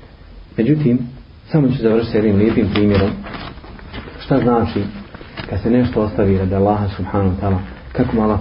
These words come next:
podari mnogo više nego što je sam mogao da oček-, očekuje. I zato da je Jusuf alejhi salatu vesselam bio najljepši stvorenja, on i njegova mati, kao što Muhammed sallallahu alejhi ve sellem kaže,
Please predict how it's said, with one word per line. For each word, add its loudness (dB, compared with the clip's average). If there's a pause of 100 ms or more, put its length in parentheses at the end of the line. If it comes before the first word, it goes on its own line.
podari 4 (460)
mnogo 4
više 2
nego 2
što 2
je -2
sam 4
mogao 4
da 0
oček-, -8
očekuje. -6 (760)
I 4
zato 4
da 6
je 4
Jusuf 2
alejhi 4
salatu 0
vesselam 2 (580)
bio 4
najljepši 4
stvorenja, 4
on 4
i 4
njegova 4
mati, 2 (400)
kao -2
što -4
Muhammed 4
sallallahu 0
alejhi 2
ve -2
sellem 4
kaže, 2